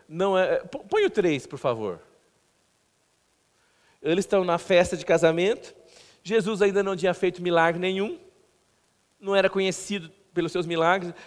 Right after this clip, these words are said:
Eu brinco que eu acho que ele fazia os milagres dentro de casa, só a Maria que sabia. Essa é a coisa que eu vou querer perguntar lá. Né?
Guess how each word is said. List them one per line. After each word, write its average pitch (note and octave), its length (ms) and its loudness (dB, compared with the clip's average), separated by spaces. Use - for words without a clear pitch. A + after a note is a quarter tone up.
Eu F3 140 0
brinco E3+ 260 0
que F#3+ 80 0
eu E3 80 6
acho F3 160 6
que F#3 80 0
ele F3+ 80 2
fazia E3+ 240 2
os E3 60 -4
milagres E3 320 4
dentro G#3 160 -4
de C4+ 80 -10
casa, C3 300 2
só D#3+ 80 2
a E3+ 40 4
Maria D#3+ 320 0
que D3+ 60 -6
sabia. A#2+ 500 -4
Essa D3+ 460 -4
é B3 60 -2
a - 20 -14
coisa F#3+ 340 2
que G3+ 60 -8
eu - 20 -4
vou F3+ 80 -2
querer F#3 160 4
perguntar G3+ 640 6
lá. G2+ 280 0
Né? D3+ 320 0